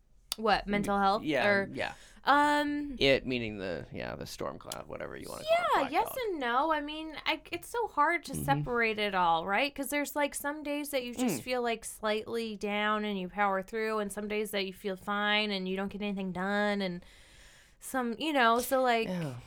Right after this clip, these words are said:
Speaker 1: I think it's all, it's all just, like, part of me, and I honestly think, like,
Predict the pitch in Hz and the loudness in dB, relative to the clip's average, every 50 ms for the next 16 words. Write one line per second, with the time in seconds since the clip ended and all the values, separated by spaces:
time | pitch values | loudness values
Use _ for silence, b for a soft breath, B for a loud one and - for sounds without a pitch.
0 | - - - 247 254 - - 330 - 330 320 - - 302 269 269 262 262 262 262 | -14 -10 -8 -8 -6 -4 -6 -4 -4 -4 -4 0 6 8 10 12 12 12 10 8
1 | 254 254 - - 262 269 277 277 277 262 - 269 247 - - - - - 196 190 | 6 2 0 2 4 4 4 4 2 2 4 4 4 6 6 6 6 6 6 4
2 | 196 196 233 254 269 277 262 - 269 277 294 302 311 320 330 339 330 - - 247 | 4 2 2 2 2 0 -2 -6 -8 -8 -6 -6 -6 -6 -6 -6 -4 -2 -2 0
3 | 240 233 233 226 214 202 208 208 214 240 247 233 - 269 262 226 - 226 214 214 | 0 0 0 0 0 2 2 2 2 0 -2 -4 -2 -4 -4 -4 -4 -4 -4 -4
4 | 214 208 208 220 208 196 196 196 - | -4 -4 -2 -2 0 0 -2 -4 -10